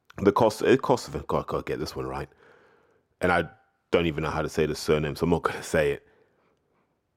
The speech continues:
And yes, he got rocked by a guy who was coming up in weight.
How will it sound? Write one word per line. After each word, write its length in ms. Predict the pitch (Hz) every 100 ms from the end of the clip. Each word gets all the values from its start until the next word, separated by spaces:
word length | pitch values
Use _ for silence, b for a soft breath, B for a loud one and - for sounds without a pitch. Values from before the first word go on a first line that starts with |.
| _ _ _ _ _ _ -
And 320 | 110 110 101 - _ _
yes, 320 | 107 143 156
he 100 | -
got 200 | 127 120 -
rocked 600 | 87 101 98 - - - -
by 400 | 95 92 92 90 -
a 60 | 92
guy 260 | 82 92 92
who 80 |
was 120 | 95 -
coming 280 | 92 90
up 160 | 87 -
in 120 | 80
weight. 300 | 78 82 80